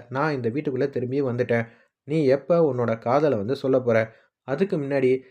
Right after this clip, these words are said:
நீ அம்மாவை தயவு செஞ்சு அந்த இடத்துல இருந்து காப்பாத்தணும். அம்மா வந்துட்டா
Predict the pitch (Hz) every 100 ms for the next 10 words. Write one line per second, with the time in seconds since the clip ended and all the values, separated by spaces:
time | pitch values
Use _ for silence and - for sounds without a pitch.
0 | _ - 131 131 98 123 165 139 113 117
1 | - 107 113 117 123 - 139 113 101 135
2 | 123 113 131 - 113 120 143 123 113 113
3 | 117 - - 110 147 156 117 120 143 -